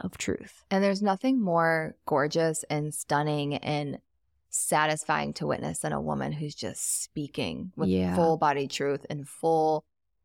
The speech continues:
Speaker 2: full expression, full belief. And there's also nothing more painful than watching a woman who's not doing that and seeing that there's something else there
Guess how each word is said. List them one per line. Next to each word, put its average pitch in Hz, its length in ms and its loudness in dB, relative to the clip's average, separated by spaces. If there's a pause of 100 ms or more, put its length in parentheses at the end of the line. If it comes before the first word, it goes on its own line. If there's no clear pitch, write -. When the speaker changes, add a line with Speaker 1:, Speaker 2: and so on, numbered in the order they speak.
Speaker 2:
full 208 240 2
expression, 151 600 -2
full 156 280 0
belief. 156 560 0
And 175 100 2
there's 165 280 4
also 165 580 4 (400)
nothing 165 360 4
more 156 120 2
painful 156 520 0
than 147 120 0
watching 151 320 -2
a 151 120 0
woman 104 400 -2
who's 156 500 -2
not 135 320 2
doing - 240 -2
that - 240 0
and 151 160 2
seeing 151 720 2
that 139 180 4
there's 143 240 2
something 147 380 0
else 127 240 0
there 143 440 2